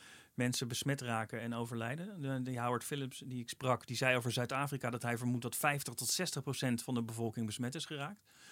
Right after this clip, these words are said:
Dus, eh, dus dat is enorm. En, eh, wa-, wat wel een aardig voorbeeld is, eh, om ook te zien, eh, hoe,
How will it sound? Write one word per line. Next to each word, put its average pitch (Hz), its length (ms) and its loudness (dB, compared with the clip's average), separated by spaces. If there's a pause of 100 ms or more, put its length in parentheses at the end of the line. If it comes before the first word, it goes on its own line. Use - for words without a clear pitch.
(280)
Dus, - 240 0
eh, 117 220 4
dus 123 140 -4
dat 127 180 4
is 113 100 0
enorm. 123 420 2 (520)
En, 139 360 4
eh, 131 340 4 (100)
wa-, 160 220 -2
wat 175 140 4
wel 175 140 4
een 170 80 0
aardig 170 280 0
voorbeeld 202 420 2
is, 226 360 -4
eh, 156 320 -4
om 147 260 -6
ook 165 140 0
te - 120 -2
zien, 160 400 2
eh, 139 240 -2
hoe, 143 520 2